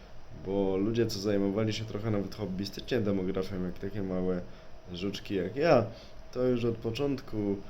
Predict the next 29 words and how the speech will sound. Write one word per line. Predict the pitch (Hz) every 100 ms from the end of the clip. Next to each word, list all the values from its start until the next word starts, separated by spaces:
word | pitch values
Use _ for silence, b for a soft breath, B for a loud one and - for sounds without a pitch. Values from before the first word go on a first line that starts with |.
| B - 87
e, | 92
tak | 92 101
naprawdę | 101 98 101 95 92 78
od | -
końca | - 120
lat | 117
dziewięćdziesiątych | 101 104 98 123 117
i | 107
od | 92
początku | 98 110 110
dwutysięcznych | 95 92 - 123 120 - 110 - B B - -
widzieli, | 117 110 98 101
co | 107
się | 113 139
święci. | - 190 131 107 - - - B B - -
I | 98
nawet, | 98 98 101 104 101
e, | - - - - 95 95 92
widzieli, | 107 101 104 95 95 104
że | 101 92 90 87 B B -
problem | 110 107 101 107 110
nie | 156
jest, | 156 101 95 92 -
e, | 90 87 85 85 85 82 82 85 82 - - - -
typowy | - 110 107 98 92
tylko | 90 90 85 90
dla | 82 87 82 - B B B - 95
zachodniej | 90 98 107 95 95
Europy, | 87 87 135 - 107 92